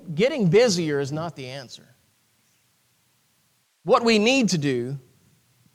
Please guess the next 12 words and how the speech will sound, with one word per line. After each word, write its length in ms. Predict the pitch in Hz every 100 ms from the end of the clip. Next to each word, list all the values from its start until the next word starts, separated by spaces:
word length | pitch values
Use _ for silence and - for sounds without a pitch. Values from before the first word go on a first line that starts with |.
| _ _ -
is 200 | 143 -
to 100 | 151
get 280 | 147 117
better. 320 | 135 139 117 - _ _ _ _ _ _ _ _ _ _ _ _ _ _ _ _ _ _ _
How 200 | 151 233
do 80 | 294
you 160 | 285 226
get 200 | 226 165
better 480 | 208 208 147 147 180 _ _ _ _ _ _ _ _ _ _ _ _
without 360 | 170 170 196 190
getting 220 | 196 180
busier? 600 | 151 226 220 151 110 101